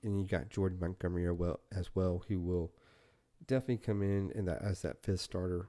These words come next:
But the key is now what's gonna happen. H-, h-, how do you replace, uh, Severino? Uh, and what do you do about Paxton, who's gonna be out? What do you do with that spot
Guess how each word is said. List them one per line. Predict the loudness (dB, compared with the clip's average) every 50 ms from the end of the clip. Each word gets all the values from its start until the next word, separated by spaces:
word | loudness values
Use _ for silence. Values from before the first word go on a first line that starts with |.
| -8 -2
But | 0 2 2 2 0 -4 -6 -6 -6 -6 -6 -10 -16 -20 -20 -20 _ _ _ -20 -20 _ _ -4 -2
the | -2
key | 0 2 2 4 6 6
is | 4 4
now | 2 2 2 2 2
what's | 2 0 0 0 -2
gonna | -2 0 0 0
happen. | 0 -2 -2 -4 -4 -4 -4 -2 -2 -2 -2 -4 -8 -12 -16 -16 -12 -10
H-, | -10 -8 -8 -8
h-, | -10 -10 _ _ _ -10
how | -4 0 0 2
do | 2
you | 2 0 0 -2 -2 -2 -4
replace, | -4 -2 0 0 0 0 -2 -6 -12 -16 -20 _ _ _ _ _ _ -4
uh, | -2 -2 -2 -2 -4 -8 -10 -14
Severino? | -8 -2 0 0 2 4 4 4 4 4 2 2 0 -4 -8 -16 -20 -20 -20 -20 -20 -20 _ _ -8 -6
Uh, | -4 -4 -4 -4 -6 -8 -8 -12 _ _ _ -20 -20 -20 -20 _ _ _ -6
and | -2 0 2
what | 2 2 2
do | 2
you | 0 0 0
do | 2 0 0 0
about | 0 -2 -4 -4 -4
Paxton, | -6 -6 -6 -6 -8 -4 -2 -2 -2 0 0
who's | 0 -2 0
gonna | -2 -2 -2 -2
be | -2 -4 -4 -6 -4 -2
out? | -2 -2 -2 -4 -6 -10 -10 -6 -4 -4 -4 -2 -4 -6 -8 -10 -12 -14 -18 -20 -20 -12 -6 -4 -2 -2 -2 -4 -8 -10 -14 -2 2
What | 4 4 4
do | 4
you | 2 2 2
do | 2 2
with | 2 0 2 2
that | 2 2 2 0
spot | -6 -8 -6 -4 -2 -2 -2